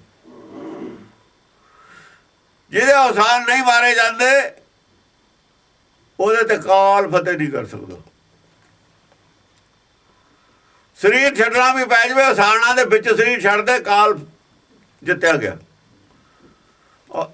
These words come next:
ਬਾ ਹੋਸ਼ ਸਰੀਰ ਛੱਡਣਾ ਜਿਹੜਾ ਹੈ ਨਾ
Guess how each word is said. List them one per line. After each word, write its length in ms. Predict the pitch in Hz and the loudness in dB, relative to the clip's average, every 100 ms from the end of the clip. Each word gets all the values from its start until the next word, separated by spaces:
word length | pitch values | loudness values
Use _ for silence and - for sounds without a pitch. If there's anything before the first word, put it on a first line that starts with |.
| 107 | -12
ਬਾ 480 | 104 196 240 254 226 | 0 2 4 2 2
ਹੋਸ਼ 520 | 160 202 262 214 202 | 2 4 4 2 0
ਸਰੀਰ 300 | 208 233 240 | 0 0 -2
ਛੱਡਣਾ 420 | 190 190 208 214 | 0 0 2 2
ਜਿਹੜਾ 240 | 208 214 190 | 2 2 2
ਹੈ 100 | 165 | 2
ਨਾ 340 | 208 240 - | 0 -2 -4